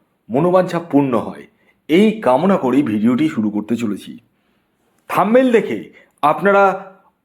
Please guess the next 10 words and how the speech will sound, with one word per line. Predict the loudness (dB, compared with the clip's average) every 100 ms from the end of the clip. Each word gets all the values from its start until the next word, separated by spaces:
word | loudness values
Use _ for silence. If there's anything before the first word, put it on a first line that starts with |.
| 2
already | 4 4 2 2 2
বুঝেই | 0 0 0
ফেলেছেন | 2 2 2 0 0 -16 _ _ -10 0
যে | 0 0 -6 -20 _ _ -2 2
এই | 4
ভিডিওটি | 4 4 4 2 -6 0
কোন | 2 2 -2
বিষয় | -6 -10 -10
নিয়ে। | -14 -18 _ _ _ _ -8
হ্যাঁ, | -8 -8